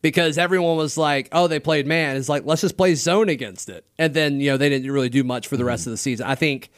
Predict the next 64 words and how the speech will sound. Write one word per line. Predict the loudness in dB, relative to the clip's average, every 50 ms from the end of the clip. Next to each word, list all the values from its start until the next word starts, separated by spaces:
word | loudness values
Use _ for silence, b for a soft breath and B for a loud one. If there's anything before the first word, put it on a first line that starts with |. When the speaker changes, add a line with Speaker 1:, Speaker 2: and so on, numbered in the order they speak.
| b b b b b b
Speaker 1:
L | 0 0 2 2
S | 0 0 2
U | 2 2 2
was | 2 0
just | -4 -4 -2
kind | -2 0 0 0
of | -2 -2 0
the | 0 0
unfortunate | 0 0 -2 -2 0 2 2 2 2 0 -2 -2 -2 -4 -4
team | -4 -2 -2 -2 -2 -4
to | -6 -8
play | -6 -2 0 0 0 0
them | 0 -2 -2 0
week | -2 -2 -2 -2
one, | 0 0 0 0 0 -2 -2 -4 -4 -2
and | 0 0
now | 0 0 0
that | 0 -2
they | -2 -2
got | -2 -4 -6 -8
tape, | -8 -8 -8 -8 -10 -12 b b b b b b b b b b b b b
uh, | -4 -4 -2 -2 -2 -4
I | -4
think | -4 -4 -4 -4
they | -6 -6
can | -6 -6
slow | -6 -2 0 2 2 2
that | 0 -4 -6 -6
down. | -6 -6 -4 -4 -6 -8 -10 -12 -16 _ _ _
The | -2 0
U | 0 2
C | 0 2 2 0
L | 0 0 0
A | -2 0
thing | 0 0 0 0
is | 0 0
interesting. | 0 -2 -2 -2 -2 -2 -2 0 2
U | 2 2
C | 2 2 2
L | 2 2 2
A | 2 2
is | 0 0
not | 0 0 0 0
a | 0 0
team | 0 0 0 0
I | 2 2
know | 4 4 4 2
a | 2
whole | 0 0 0
lot | 0 0 -2 -2
about. | -2 -4 -4 -2 -2 -2 -2 -4 -8 b b b b b b b -4
Is | -2 0
that | 2 2 2
a | 0 0
team | 0 0 0 0 0
that's | 0 -2 -2
supposed | -2 0 0 0 0 2
to | 2
be | 2 2
better? | 2 2 2 2 0
Kelly's | 0 0 -2 0 0 0 -2 -4
still | -4 -8 -8 -10 -10
there, | -12 -12 -10
right? | -6 -2 0 0 -2